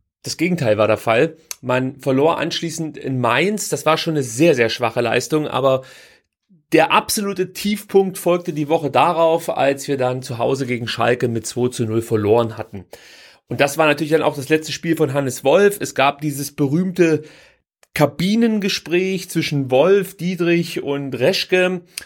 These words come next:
als Hannes Wolf dann sich Reschke anvertraute und meinte,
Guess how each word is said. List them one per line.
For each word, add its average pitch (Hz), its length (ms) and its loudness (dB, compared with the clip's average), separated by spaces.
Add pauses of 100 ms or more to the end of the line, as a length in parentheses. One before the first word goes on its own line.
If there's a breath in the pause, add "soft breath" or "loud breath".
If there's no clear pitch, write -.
(100)
als 127 200 -4
Hannes 143 240 -2
Wolf 165 240 2
dann 156 400 0 (100)
sich 143 200 -6
Reschke - 320 2
anvertraute 165 680 0
und 135 180 -4
meinte, 147 380 2